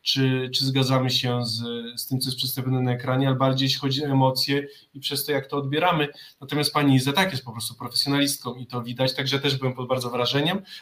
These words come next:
bo rzeczywiście, szczególnie, że, y, y, nie wiem, Maćku, czy ty obejrzałeś, y, ten Uśmiech Losu, czy tam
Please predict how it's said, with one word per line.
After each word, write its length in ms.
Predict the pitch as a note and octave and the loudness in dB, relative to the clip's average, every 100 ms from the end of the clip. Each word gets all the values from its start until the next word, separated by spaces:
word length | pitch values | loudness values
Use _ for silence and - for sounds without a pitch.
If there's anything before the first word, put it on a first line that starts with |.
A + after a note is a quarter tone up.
| - | -2
bo 120 | D#3 | 2
rzeczywiście, 560 | F#3 G3 G3+ - A3+ G#3+ | 2 0 2 4 4 4
szczególnie, 420 | - F#3+ G3 G3+ | 2 2 2 4
że, 120 | F#3+ F3+ | 4 2
y, 480 | F#3 F3 E3 E3 E3 E3+ E3 - _ E3 | 0 -6 -8 -8 -8 -14 -20 -20 _ -18
y, 460 | D#3+ D#3 D#3 D#3 D3+ | -12 -8 -4 -4 -2
nie 120 | D#3+ | -2
wiem, 100 | D#3 | 2
Maćku, 300 | D#3 D3+ - | 2 2 0
czy 180 | - - | -2 0
ty 160 | D#3 | 0
obejrzałeś, 760 | D3 D3 C#3+ C#3+ C3+ C3+ - - - - - _ | 2 2 6 6 6 4 0 -6 -14 -20 -20 _
y, 1040 | C3 B2+ B2+ B2+ B2+ B2+ B2+ B2+ B2+ B2+ C3 | -2 0 2 2 0 0 0 0 0 -2 -2
ten 180 | C3+ C#3+ | 0 0
Uśmiech 420 | D3+ - C#3+ C3+ | -2 -2 -2 2
Losu, 360 | C3+ C3 - - | 2 2 0 -6
czy 180 | - | -10
tam 380 | - C#3 C3+ C3+ | -4 0 0 0